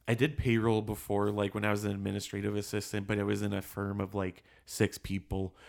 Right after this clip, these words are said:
So it was literally, like, putting in the gross pay into QuickBooks. And then when I went into the capacity of, like, three to five hundred employees, and then plus with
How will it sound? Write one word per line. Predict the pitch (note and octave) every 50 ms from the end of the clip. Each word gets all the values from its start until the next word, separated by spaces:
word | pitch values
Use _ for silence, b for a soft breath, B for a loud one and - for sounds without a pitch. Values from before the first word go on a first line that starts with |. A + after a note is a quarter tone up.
| B B
So | - - E3+ E3 E3
it |
was | D#3 D3 B2 A#2
literally, | A#2 A2 A2+ A2+ A2+ G#2+ A2 G#2+
like, | G#2 G#2 G#2 G2+ G2+ G2 - b b b b b
putting | - C#3+ B2 A#2+ B2 A#2+
in | A#2 A#2 B2
the | A#2
gross | G2 - G2+ G2 G2+ G2+ -
pay | - - G#2+ G#2 G#2
into | G#2 G#2 G#2
QuickBooks. | F#2+ - - - G2 - - - G2+ G2+ - - B B B B _
And | - A#2 A2+
then | A2+ A2+ A2
when | A2 G#2
I | G#2 G2 F#2+ F#2 - - _ _ _ _ _ _ _ _ _ -
went | G#2+ G#2+ G2+ G2+
into | G2+ F#2+ - - G#2+ G2+
the | F#2+ F#2+
capacity | - - - - G2 G2+ G2 - - G2+ G2+ G2
of, | F#2+ G2 G2
like, | G2 F#2+ F#2 - -
three | - - G#2 G2+ F#2
to | F#2
five | - - F#2+ F#2+ F#2
hundred | F#2+ F#2+ F#2+ F#2 F2+ F2+ F2+ -
employees, | F#2+ F#2+ F2+ - - G2 G2 G2 G2 G2+ G2 F#2+ G2 G2 - b b b b b b b -
and | G#2+ G#2+ G2+
then | G2+ G2+ F#2
plus | - - G#2+ G2+ G2 - - -
with | - G#2 F#2+ F#2 - - -